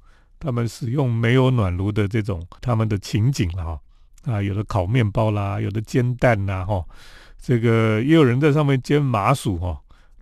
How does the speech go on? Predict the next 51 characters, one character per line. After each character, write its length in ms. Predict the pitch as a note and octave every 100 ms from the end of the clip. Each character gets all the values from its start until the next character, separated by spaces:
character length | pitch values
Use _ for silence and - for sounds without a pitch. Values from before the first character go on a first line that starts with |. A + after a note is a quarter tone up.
| -
啊， 200 | A#2 A2
也 80 | A#2
有 100 | A#2
人 160 | G#2+
在 140 | A#2+ B2+
那 60 |
边 280 | B2 B2 B2 -
烤 220 | - F#2+
这 140 | -
个 120 | A#2 A2
肉 240 | E3+ D#3+
干 300 | - A2+ A2
啊 80 | F#2+
等 220 | A2 A2
等 120 | G#2 F2
哈， 200 | E2 D#2 - _
或 140 | -
是 100 | D#3+
烤 200 | F3 A2
鱿 200 | G2+ B2
鱼 140 | E3 G#2+
都 180 | B2 A2+
有， 180 | F2 - -
哎， 240 | - C3 A2+
非 220 | G2 C#3+
常 160 | A#2+ A#2+
有 120 | F2
趣。 280 | - G#2+ E2 - - - - _
那 300 | - D3+ C#3+ C#3
当 140 | - D#3+
然 120 | D#3
在 80 | E3+
上 160 | F3
面 300 | D#3 D3+ C3
煮 140 | A2+ D3
煮 120 | D3+
咖 220 | G#2 C#3+
啡 160 | C3+ C#3+
啊， 240 | C#3 C3+
或 100 | C#3+
是 220 | D3 D3 - - - -
甚 200 | - G3+
至 60 | G3
把 180 | C#3 A#2
这 80 |
个 80 | D#3
煤 160 | C3+ C3+
油 140 | D#3+
暖 260 | D3+ B2+ F#2+
炉 140 | G#2
哈， 180 | G2